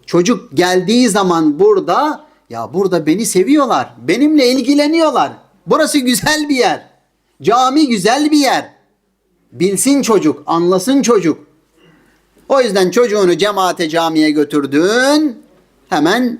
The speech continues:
cemaatle hemen hazırlıyorsun işi. Hediyeler geldi. Sen de çocuğuna yirmi yedi tane veriyorsun.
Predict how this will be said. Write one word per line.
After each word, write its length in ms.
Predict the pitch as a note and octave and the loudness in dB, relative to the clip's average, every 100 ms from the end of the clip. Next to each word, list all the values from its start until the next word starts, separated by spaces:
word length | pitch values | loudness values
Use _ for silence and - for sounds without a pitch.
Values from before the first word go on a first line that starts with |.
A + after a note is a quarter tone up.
| - | -4
cemaatle 540 | D#3+ F3 F3+ E3+ E3+ | -2 0 0 -2 -2
hemen 540 | A3+ A3 E3+ G#3 A#3 - - | -2 0 0 -2 -4 -8 -8
hazırlıyorsun 880 | E3 F3+ F#3 F#3 F#3 D#3+ F#3 A#3 A#3+ | -4 -2 0 2 2 0 -4 -4 -6
işi. 500 | - - G#3+ C4+ A#3+ _ _ _ | -8 -2 -2 -2 -4 _ _ _
Hediyeler 520 | - G#3+ G3+ F#3 F3 D#3 | -2 2 2 2 0 0
geldi. 680 | D#3+ A#3 B3+ C4+ C#4 B3+ _ _ _ | 0 0 0 0 -2 -4 _ _ _
Sen 260 | A#3 A3 G#3 | -4 0 0
de 100 | F#3+ | 0
çocuğuna 360 | G#3 F#3 F#3+ | 0 2 0
yirmi 380 | F3+ G3 G3+ G#3 | 2 2 0 2
yedi 260 | G#3 G#3+ G3+ | 0 0 -4
tane 300 | F#3 F3 E3+ | -4 -2 -2
veriyorsun. 640 | D#3+ D#3 D3 B3+ C#4+ | 0 0 0 -2 -2